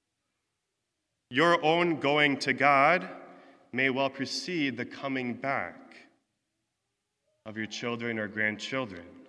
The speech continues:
God willing, it won't, right? God willing, it won't. This is not to be a downer by any means. But am I willing to accept that?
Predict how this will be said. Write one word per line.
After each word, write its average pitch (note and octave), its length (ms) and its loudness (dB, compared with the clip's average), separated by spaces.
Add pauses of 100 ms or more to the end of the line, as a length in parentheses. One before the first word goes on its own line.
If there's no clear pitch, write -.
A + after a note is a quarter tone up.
(1700)
God C#3+ 200 8
willing, E3+ 260 6
it F3 100 8
won't, D#3+ 480 0 (140)
right? D#3+ 160 -8
God D3+ 180 2
willing, D#3+ 280 2
it C#3+ 120 4
won't. C3+ 580 -4 (1160)
This - 60 -16
is B2+ 80 -10
not C3+ 180 2
to C3+ 80 -4
be B2+ 140 2
a A#2+ 60 2
downer B2 440 0
by A2 140 -2
any A2 160 -2
means. A2 440 -6 (2250)
But C#3+ 140 0
am D3+ 120 0
I D3 120 6
willing D3 320 0
to - 120 -8
accept - 440 -8
that? - 360 -12